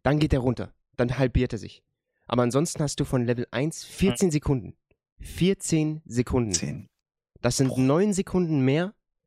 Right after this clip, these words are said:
Speaker 1: als Leona. So,
Speaker 3: Boah.
Speaker 1: das heißt also, auf Level drei hat Leona Q, W und E. Jetzt muss der Nautilus jedes Mal genau dann warten, bis Zenith Blade kommt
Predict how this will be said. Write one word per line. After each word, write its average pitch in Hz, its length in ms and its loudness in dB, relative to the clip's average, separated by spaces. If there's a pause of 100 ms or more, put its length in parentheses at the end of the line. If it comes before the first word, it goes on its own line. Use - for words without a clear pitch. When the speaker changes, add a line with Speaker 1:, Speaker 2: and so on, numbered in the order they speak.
(220)
Speaker 1:
als 135 220 0
Leona. 120 360 0 (920)
So, - 260 0
Speaker 3:
Boah. 117 200 -2
Speaker 1:
das 127 180 -2
heißt 165 280 -2
also, 123 340 -2
auf 131 160 -4
Level 135 220 0
drei 135 420 -2 (280)
hat 127 180 -2
Leona 135 340 2
Q, 190 460 -4 (340)
W 151 300 2
und 147 240 -2
E. 110 220 -2 (760)
Jetzt - 180 -2
muss 160 140 0
der 151 100 2
Nautilus 175 520 -2
jedes 160 340 -2
Mal 185 140 -2
genau 160 220 -4
dann 170 260 -6 (300)
warten, 131 360 -4
bis 127 200 -8
Zenith 160 280 2
Blade 110 260 -2
kommt - 440 -6